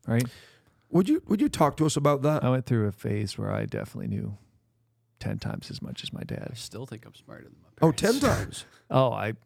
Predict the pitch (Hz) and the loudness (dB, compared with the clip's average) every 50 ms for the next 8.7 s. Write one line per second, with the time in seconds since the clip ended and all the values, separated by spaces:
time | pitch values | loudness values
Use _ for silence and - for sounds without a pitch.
0 | - - 113 104 104 - - - - - 101 - - - _ _ _ _ _ _ | -14 -10 -8 -6 -4 -4 -4 -6 -8 -10 -16 -18 -20 -20 _ _ _ _ _ _
1 | _ _ _ _ _ _ _ - 151 160 202 247 254 214 208 190 190 - - 156 | _ _ _ _ _ _ _ 4 4 6 6 4 4 4 2 2 2 2 2 2
2 | 175 202 185 175 160 151 156 - - 143 131 127 120 110 104 104 107 - - - | 2 4 2 2 4 4 2 2 2 0 2 2 2 2 0 0 -2 -4 -2 -2
3 | 113 120 135 139 131 127 123 117 120 113 - - - 113 113 117 117 113 - 110 | 0 0 0 2 0 0 0 0 -2 -2 -2 -2 0 2 2 2 2 0 0 -2
4 | 107 104 104 107 110 117 113 - 123 120 120 120 - - - 117 104 - - - | -2 0 0 0 -2 -2 -2 0 0 0 0 -2 -4 -6 -4 -4 -4 -4 -2 -2
5 | 113 107 104 101 101 - - - 113 110 110 110 107 - 107 113 107 113 110 104 | 0 0 0 0 -2 -4 -4 -2 -2 -2 -2 -2 -4 -4 -4 -4 -2 -2 -2 -2
6 | 104 110 104 101 98 98 - - - - - 98 98 98 - - - - - _ | -2 -4 -4 -4 -6 -6 -8 -8 -10 -8 -8 -10 -10 -8 -6 -8 -8 -8 -12 _
7 | _ _ _ _ _ _ _ _ - 117 117 123 120 117 117 113 110 110 - - | _ _ _ _ _ _ _ _ -2 0 0 0 0 0 0 0 0 -2 -2 -4
8 | 110 107 101 - - - 60 62 - - - - - | -4 -4 -4 -4 -6 -8 -8 -10 -12 -14 -14 -16 -18